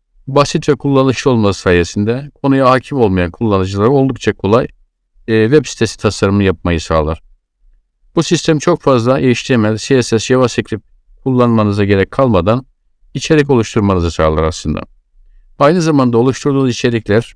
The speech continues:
yönetilebilir ve kolayca düzenleyebilirsiniz. Eğer belli bir seviyede tasarım bilgisine, yani H T M L, C S S,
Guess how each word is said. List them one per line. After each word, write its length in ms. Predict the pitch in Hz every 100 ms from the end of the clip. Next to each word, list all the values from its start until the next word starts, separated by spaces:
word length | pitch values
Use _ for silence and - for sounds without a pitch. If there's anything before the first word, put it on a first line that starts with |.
| _ 113
yönetilebilir 680 | 117 120 127 120 110 147
ve 60 | 151
kolayca 400 | - 123 104 131
düzenleyebilirsiniz. 920 | 113 110 104 92 85 80 - - - _ _ _ _ _ _ _ _ _ _ _ _ _ _ _ -
Eğer 280 | 123 160 151
belli 280 | 156 170
bir 80 | 170
seviyede 400 | 143 147 127 147
tasarım 460 | - 120 - 139 127
bilgisine, 460 | 110 98 - 82
yani 360 | 104 113 101 120
H 120 | 110 -
T 80 |
M 160 | 120 123
L, 20 |
C 220 | 113 113
S 220 | 107 135 123
S, 160 | -